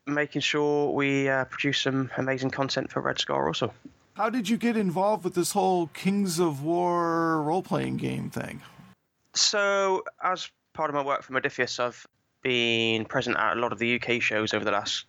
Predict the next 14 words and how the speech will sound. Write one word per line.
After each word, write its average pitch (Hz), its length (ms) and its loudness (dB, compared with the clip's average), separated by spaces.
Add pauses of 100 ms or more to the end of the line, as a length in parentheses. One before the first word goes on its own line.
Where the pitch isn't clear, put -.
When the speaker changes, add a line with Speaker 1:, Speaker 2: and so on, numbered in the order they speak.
Speaker 1:
few 104 220 -2
years, 101 400 0
um, 101 200 0
so - 140 0
the 110 80 2
larger 110 280 0
events 104 300 -2
like 98 200 -4
U 107 80 0
K 101 160 -2
Games 104 240 -2
Expo 104 320 -2
and 104 120 -6
Dragonmeet. 104 440 -4